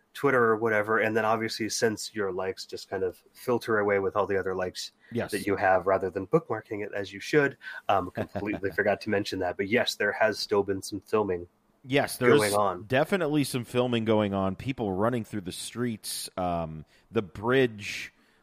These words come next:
Speaker 2: where they, <laughs> it's like they're filming on a bridge, so they still need to have the bridge operational,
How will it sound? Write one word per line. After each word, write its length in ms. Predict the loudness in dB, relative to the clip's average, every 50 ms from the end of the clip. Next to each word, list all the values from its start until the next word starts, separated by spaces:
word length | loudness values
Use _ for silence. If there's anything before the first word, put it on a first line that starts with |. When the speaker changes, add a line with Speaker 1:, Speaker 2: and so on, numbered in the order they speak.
| _
Speaker 2:
where 140 | 0 0 0 0
they, 260 | 2 0 -2 -2 0 0
<laughs> 40 |
it's 400 | 2 2 2 2 0 -2 -2 2
like 260 | 2 4 4 2 0 -4
they're 160 | 0 2 2 2
filming 360 | 4 4 4 4 4 2 0
on 80 | 0
a 40 | 0
bridge, 420 | -2 -2 -2 -2 -2 -4 -4 -10 -12 -12 -12
so 220 | -6 -4 -4 -2 -2
they 140 | -2 -4 -6
still 320 | -8 -8 -4 -4 -4 -2
need 280 | -4 -6 -8 -8 -10 -10
to 60 | -8
have 260 | -6 -6 -6 -6 -10
the 60 | -14 -12
bridge 480 | -8 -6 -6 -6 -8 -10 -14 -20 -20 _ -20 -20 -20 -12 _
operational, 920 | -4 -4 -2 -2 -4 -4 -2 -2 -4 -4 -4 -4 -4 -2 -4 -4 -6